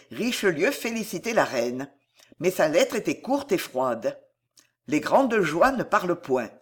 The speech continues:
disait-il. Le lendemain même de l'accouchement de la reine, Campanella était à Saint-Germain.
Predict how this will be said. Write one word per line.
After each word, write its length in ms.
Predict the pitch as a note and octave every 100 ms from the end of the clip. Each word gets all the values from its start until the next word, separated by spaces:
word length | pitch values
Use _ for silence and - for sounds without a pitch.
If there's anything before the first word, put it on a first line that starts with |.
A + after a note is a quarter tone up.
| -
disait-il. 680 | C3+ C3 B2 B2+ A#2+ C3 _ _ _ _ _ _ _ _ _ _ _ _ _ _ _
Le 100 | C#3+
lendemain 520 | D#3 G3+ D4 B3+ G#3+ G3
même 320 | F#3 B3+ A#3
de 100 | D#3
l'accouchement 580 | C#3+ - A#3+ - A3+ A3
de 140 | D#3
la 100 | C3
reine, 400 | B2 C#3+ G#3+ C#4+ - _ -
Campanella 680 | B3+ B3 G3+ E3 B3 B3
était 340 | E3 D#3 A#3 G3
à 40 |
Saint-Germain. 720 | - A3+ F3+ C3 C3 B2 C3+